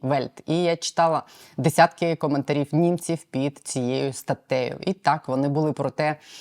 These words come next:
якого біса допомагати країні, де купаються в грошах посадовці.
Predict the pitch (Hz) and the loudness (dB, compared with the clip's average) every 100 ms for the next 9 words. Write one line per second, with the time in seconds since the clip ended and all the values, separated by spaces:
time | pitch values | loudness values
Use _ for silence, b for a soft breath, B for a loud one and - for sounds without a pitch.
0 | B B B B B - 214 220 208 165 | B B B B B 4 6 8 8 8
1 | 226 - 160 139 147 143 165 165 156 139 | 6 4 2 2 0 2 2 2 2 2
2 | 139 151 135 160 185 160 139 135 131 127 | 2 2 2 2 2 2 2 0 0 0
3 | 127 123 135 131 - - 143 151 139 - | 2 4 6 4 0 2 6 6 4 0
4 | 143 131 127 117 143 131 - 127 127 - | 0 0 0 0 0 0 -4 -6 -8 -8
5 | 113 113 - - | -6 -6 -8 -14